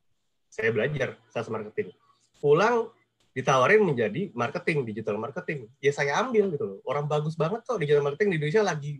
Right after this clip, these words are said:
booming-boomingnya gitu. Jadi saya selalu, alhamdulillah, saya selalu mendapatkan kesempatan di mana topik-topik itu tuh selalu menjadi boomingnya dunia gitu ya. Pas saya dari marketing, saya di-, di-, ditawarin menjadi innovation untuk di Asia Pasifik gitu ya.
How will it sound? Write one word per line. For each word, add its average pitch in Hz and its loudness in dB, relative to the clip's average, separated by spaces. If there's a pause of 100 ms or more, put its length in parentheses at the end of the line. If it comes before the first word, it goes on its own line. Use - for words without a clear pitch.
(200)
booming-boomingnya 151 2
gitu. 107 -6 (520)
Jadi 196 -4
saya 185 0
selalu, 175 -2
alhamdulillah, 147 -2
saya 175 -4
selalu 185 0
mendapatkan 156 -2
kesempatan 156 -8 (480)
di 147 -2
mana 151 0
topik-topik 156 -6
itu 143 -4
tuh 226 -2
selalu 165 0
menjadi 127 -2
boomingnya 143 -2
dunia 147 -4 (200)
gitu 104 -8
ya. 92 -8 (440)
Pas 139 -4
saya 147 2
dari 135 2
marketing, 139 0
saya 147 2
di-, 147 -4
di-, 123 -6
ditawarin 127 -2
menjadi 135 -6
innovation 143 -4
untuk 139 -8
di 143 -6
Asia 117 -8
Pasifik 110 -12
gitu 90 -14
ya. - -18